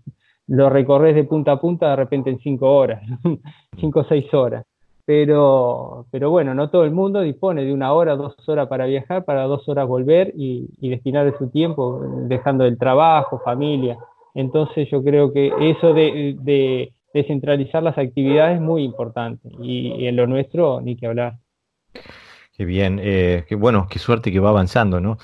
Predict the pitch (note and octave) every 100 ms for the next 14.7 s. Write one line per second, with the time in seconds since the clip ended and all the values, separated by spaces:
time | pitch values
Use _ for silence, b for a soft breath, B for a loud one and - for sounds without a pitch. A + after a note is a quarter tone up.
0 | B B - G#2+ G#2 G2+ G2 F#2+ G2 -
1 | - - B2+ C3+ C#3+ C3+ D3 C#3+ D#3+ C#3+
2 | G2+ G2 F#2 C3+ C3+ F#2+ G#2 A2+ G#2 F#2+
3 | G#2+ B2 - F2+ A#2 b b b G2+ G2
4 | F#2+ G2 - A#2+ A#2 A2 A#2+ B2+ B2 A2+
5 | B2+ G#2+ G#2+ G2+ G2+ G#2+ G2+ F#2+ F2+ E2+
6 | E2 E2 D#2+ D#2+ E2+ _ b b A2+ A2
7 | A2+ A2+ G#2+ G#2+ G#2+ - C5+ - _ -
8 | F#2 - A#2 A2 C3+ C3+ A#2 G2+ G2 C3
9 | C3 A#2+ - E2+ - C3 B2+ F#2+ F#2+ A2+
10 | G2 F#2+ A#2 A#2 A2+ F2+ - G#2 F#2+ F#2+
11 | F2+ F2+ F#2+ G2 A2+ G#2 F#2 G#2 G2+ F#2
12 | B B B F#2+ - G2 G2+ G#2+ - G2+
13 | F#2+ F2 - A2+ A#2 A2 F#2 F2 G2+ F#2
14 | F2 D3 C#3+ A#2+ A2+ A#2